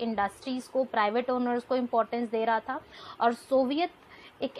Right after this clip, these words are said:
ऐसा institution, एक ऐसा group of nations हमारे सामने है जिसने labors की importance की बात की economy के लिए, जो कि बिल्कुल opposite है। याद रखेंगे, आइडियोलॉजी पे ध्यान दीजिए please आप।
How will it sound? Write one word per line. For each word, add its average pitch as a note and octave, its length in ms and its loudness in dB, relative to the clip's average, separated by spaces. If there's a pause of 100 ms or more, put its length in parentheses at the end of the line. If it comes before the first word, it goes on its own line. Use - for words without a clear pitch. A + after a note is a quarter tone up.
(120)
ऐसा A#3 320 2
institution, D4 720 -2
एक D4 140 -4
ऐसा B3 260 0
group A#3+ 240 -2
of B3+ 140 0
nations B3 380 -2
हमारे B3 320 0
सामने A#3+ 320 0
है B3+ 80 -2
जिसने C4+ 260 -4
labors A#3+ 540 2
की D4 140 -8 (120)
importance B3 680 0
की C#4 140 -6
बात A3 340 2
की C#4 100 -8
economy G3+ 480 -4
के G3 160 -6
लिए, F#3 140 -4
जो A#3 160 2
कि C4+ 140 -6
बिल्कुल C4+ 340 0
opposite G#3+ 460 0
है। G3+ 80 -4
याद G#3+ 220 0
रखेंगे, C4 360 -2 (180)
आइडियोलॉजी A#3 500 4
पे C4+ 140 -4
ध्यान A3+ 260 -2
दीजिए G3 240 -6
please F#3 280 -10
आप। F3+ 140 -8